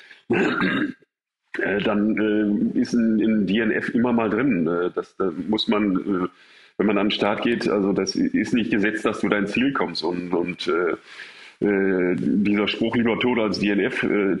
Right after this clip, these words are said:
geht bei mir nicht. Wenn ich dann einfach merke, "Pass auf, das ist ein Touch too much oder das, das, das, äh, geht jetzt nicht mehr oder ich kann's mental nicht", dann, ähm, zieh ich da auch die Reißleine. Also das ist dann, ähm, dafür,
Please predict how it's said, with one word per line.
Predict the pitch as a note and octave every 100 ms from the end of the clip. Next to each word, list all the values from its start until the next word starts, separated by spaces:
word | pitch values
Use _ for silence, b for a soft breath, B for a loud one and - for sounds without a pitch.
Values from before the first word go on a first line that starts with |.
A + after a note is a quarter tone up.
| -
geht | G#2 A2
bei | - G2
mir | G2+
nicht. | G2 - - G2+
Wenn | G#2+
ich | G#2
dann | G#2
einfach | G2 G#2
merke, | G2 G#2+ -
"Pass | A2 G#2 -
auf, | A2 - B B B B B B B _
das | G2 G#2+
ist | A#2
ein | A2+
Touch | G2 - -
too | A#2+
much | G#2 - -
oder | G2+
das, | F#2 G2 -
das, | F#2+ -
das, | F#2 - -
äh, | - G2 G2
geht | E2+ G#2+ -
jetzt | G#2 G#2
nicht | F#2+
mehr | G2+
oder | G2
ich | - -
kann's | - B2 -
mental | G3 F#3+ C3+ B2
nicht", | A#2 -
dann, | G2 G#2 G#2
ähm, | D#2+ G#2 G2+ F#2+ D#2 C2+ B1 B1+ - -
zieh | -
ich | -
da | -
auch | -
die | G2
Reißleine. | F#2+ A2 F#2 D#2+
Also | E2+ F2
das | E2 -
ist | - -
dann, | F#2+ F#2 - B B B B B
ähm, | F2+ F2+ E2+ E2 C#2+ G1+ E2
dafür, | C#3+ F#2 G#2+